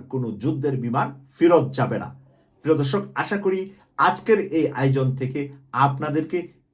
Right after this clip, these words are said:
কোনো বড় কোনো সংবাদ না দিলেও দুটি সুসংবাদ দিচ্ছি। এক, একটা হলো এক ভাগের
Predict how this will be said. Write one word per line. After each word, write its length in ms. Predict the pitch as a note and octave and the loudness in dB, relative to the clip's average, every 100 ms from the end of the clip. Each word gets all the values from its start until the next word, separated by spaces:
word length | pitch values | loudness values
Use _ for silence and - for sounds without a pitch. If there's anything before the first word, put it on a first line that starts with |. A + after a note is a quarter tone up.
| _ _ | _ _
কোনো 260 | A3+ A#3 A#3+ A#3 - _ _ _ _ _ - G2 | 2 4 6 4 -2 _ _ _ _ _ -12 4
বড় 180 | F3+ A#3+ F3+ | 6 6 4
কোনো 240 | A#3+ G#3+ | 0 0
সংবাদ 440 | G3 G3 F#3 F3 - | 0 -2 2 2 2
না 60 | D#3+ | -2
দিলেও 240 | D#3 D#3 | 0 2
দুটি 300 | C#3+ D#3+ G#3 | 2 0 -2
সুসংবাদ 540 | A3 A3+ G#3 G3 F3+ E3+ E3+ | -2 -4 -4 -2 -2 -2 -4
দিচ্ছি। 280 | C#3+ - A3 - | -6 -8 -8 -6
এক, 80 | C#3+ - - _ | -6 -8 -20 _
একটা 360 | D3 C#3+ - E3+ | -6 -6 -4 -4
হলো 340 | D3 D3 C3+ C3+ - | -2 -2 -2 -4 0
এক 420 | F3+ A3+ - - | 4 4 2 -6
ভাগের 420 | - D3+ C#3 D3 | -4 -2 2 2